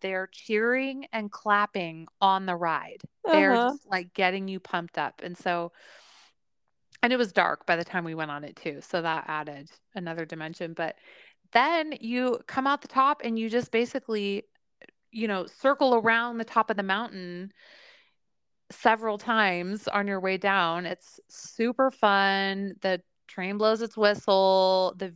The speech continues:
Speaker 1: views are amazing 'cause you're on this island. So you just get this three sixty view of, um, the Mark Twain riverboat and the Haunted Mansion and all kinds of other attractions. And then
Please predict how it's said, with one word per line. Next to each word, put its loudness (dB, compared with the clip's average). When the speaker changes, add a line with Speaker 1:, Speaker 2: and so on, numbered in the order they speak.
Speaker 1:
views -10
are -2
amazing -6
'cause -6
you're -2
on -2
this -10
island. -8
So -6
you -6
just -12
get -4
this -8
three -10
sixty -10
view -8
of, -10
um, -4
the -4
Mark -4
Twain -8
riverboat 4
and -8
the -8
Haunted -8
Mansion -4
and -12
all 2
kinds -4
of -8
other 0
attractions. 0
And 2
then 2